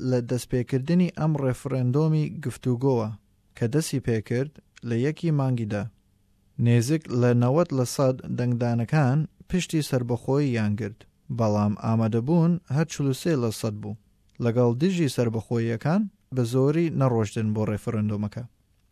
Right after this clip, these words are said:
زووتر لەم هەفتەیە ڕابەرەکانی کاتەلۆنیا ئیمزایاندا لە بەیاننامەی سەربەخۆ، بەڵام دامەزراندنیان دواخست تاکو بتوانن هەیپەڤینکەن لەگەڵ دەسەڵاتی ئیسپانیا.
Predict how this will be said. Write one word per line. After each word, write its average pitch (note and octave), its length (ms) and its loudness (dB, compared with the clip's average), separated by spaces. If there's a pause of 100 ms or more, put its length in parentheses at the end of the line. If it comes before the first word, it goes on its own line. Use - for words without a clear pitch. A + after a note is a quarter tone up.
(180)
زووتر C3 360 2
لەم A#2 180 0
هەفتەیە A#2 440 0 (440)
ڕابەرەکانی A#2 800 0
کاتەلۆنیا B2+ 640 2 (380)
ئیمزایاندا B2+ 760 2 (240)
لە A#2 160 0
بەیاننامەی A#2 800 2 (120)
سەربەخۆ، A2 520 -2 (440)
بەڵام A2+ 360 4
دامەزراندنیان A#2 1040 2 (260)
دواخست A#2 480 -2 (300)
تاکو C3 360 2
بتوانن D3+ 440 2 (120)
هەیپەڤینکەن B2 680 0 (280)
لەگەڵ A#2 260 0
دەسەڵاتی C#3 680 -2
ئیسپانیا. G#2+ 540 0